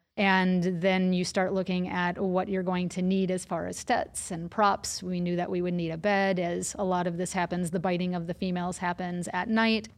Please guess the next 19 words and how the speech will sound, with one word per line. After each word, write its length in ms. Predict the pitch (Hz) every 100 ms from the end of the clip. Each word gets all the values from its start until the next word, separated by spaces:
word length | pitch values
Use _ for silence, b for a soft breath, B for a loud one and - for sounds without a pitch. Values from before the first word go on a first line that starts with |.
| - -
And 440 | 220 202 196 180
there's 280 | 170 175 165
the 320 | 160 175 170 175
asylum 580 | 175 202 196 196 196
portion 500 | 190 202 185 - 185
of 260 | 185 185 175
it, 400 | 185 180 180 175
and 480 | - 175 170 165 165 B B
you 160 | 180
know 140 | 175 180
you're 160 | 180
gonna 160 | 180 180
need 160 | 185
a 40 | 180
coffin 540 | - 196 185 175 190 -
for 120 | 202
Dracula, 640 | 180 180 175 190 185 233
<laughs> 0 |
so 200 | 262 320